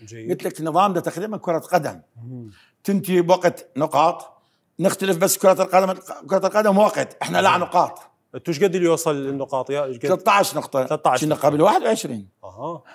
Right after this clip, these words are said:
Speaker 1: هاي
Speaker 2: بس،
Speaker 1: باتون.
Speaker 2: بس قامت تط-، هي ده تبان،
Speaker 1: <laughs> إيه.
Speaker 2: تبان. سويتها ثلاثة عشر الساعة.
Speaker 1: زين.
Speaker 2: فيلعبون طرة كتبة، ما بيديت تصير له نقطة هنا.
Speaker 1: مهم.
Speaker 2: يعني رصيد.
Speaker 1: خوش.
Speaker 2: والمحبس ذاك ينتقل.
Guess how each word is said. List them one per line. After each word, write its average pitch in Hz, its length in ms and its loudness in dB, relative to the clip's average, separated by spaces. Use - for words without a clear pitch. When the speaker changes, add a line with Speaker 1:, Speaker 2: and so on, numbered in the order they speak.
Speaker 1:
هاي 117 180 -4
Speaker 2:
بس، 117 240 -8
Speaker 1:
باتون. 175 520 2
Speaker 2:
بس 151 280 2
قامت 151 320 2
تط-، 156 220 -6
هي 139 120 2
ده 190 120 2
تبان، 202 280 4
Speaker 1:
<laughs> - 20 6
إيه. 262 80 4
Speaker 2:
تبان. 170 440 4
سويتها 180 400 6
ثلاثة 156 340 0
عشر 110 180 0
الساعة. 107 280 -8
Speaker 1:
زين. 120 240 -6
Speaker 2:
فيلعبون 170 520 4
طرة 160 240 2
كتبة، 139 380 -4
ما 170 280 4
بيديت 202 420 2
تصير 185 220 -2
له 175 80 2
نقطة 147 400 4
هنا. 131 240 2
Speaker 1:
مهم. 120 140 -10
Speaker 2:
يعني 147 260 2
رصيد. 156 580 0
Speaker 1:
خوش. 117 480 -10
Speaker 2:
والمحبس 165 500 0
ذاك 117 280 -4
ينتقل. 107 420 -10